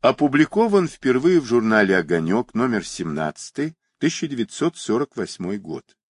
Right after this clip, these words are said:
Первоначальное название сказа «Земли виток» позднее было изменено писателем. Сказ говорит о патриотической любви советского народа к великой Москве.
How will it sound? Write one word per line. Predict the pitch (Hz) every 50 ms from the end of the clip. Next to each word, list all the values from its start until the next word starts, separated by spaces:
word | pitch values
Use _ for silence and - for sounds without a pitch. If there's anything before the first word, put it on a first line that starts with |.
| _ _ _ _ _ _ _ _ _ _ _ _ _ _ _ _ _ _ _ _ _ _ _ _ _ -
Первоначальное | 120 127 139 131 135 131 135 131 - - 180 202 190 170 135 113
название | 104 104 98 90 80 82 90 87 85 80 80 78
сказа | - - - - 87 78 73 - - 78 78
«Земли | 69 95 80 76 95 117 113 107 101 98 92
виток» | 85 104 113 _ - 85 73 - _ _ _ _ _ _ _ _ _
позднее | - 113 123 110 104 185 220 226 202
было | 160 127 147 170 175 170 170 - _
изменено | 123 120 120 110 123 127 120 117 117 110 98 98 92
писателем. | - - 107 - - - 73 67 67 _ - - - 73 _ _ _ _ _ _ _ _ _ _ _ _ _ _ _
Сказ | - - - - 190 214 190
говорит | 151 143 151 151 151 151 160 - - - -
о | 127 110
патриотической | - - 117 - - 101 101 98 - - 139 - - 117 104 - - - 101
любви | 90 92 87 80 78 80 90 95
советского | 82 - - 90 78 85 82 80 - - - 87 76
народа | 78 73 71 69 90 139 170 147 156 151 147 - _
к | _ -
великой | 78 78 73 67 82 110 117 _ - 110 107 107 _ _
Москве. | 95 80 78 - - - _ - - 69 60 60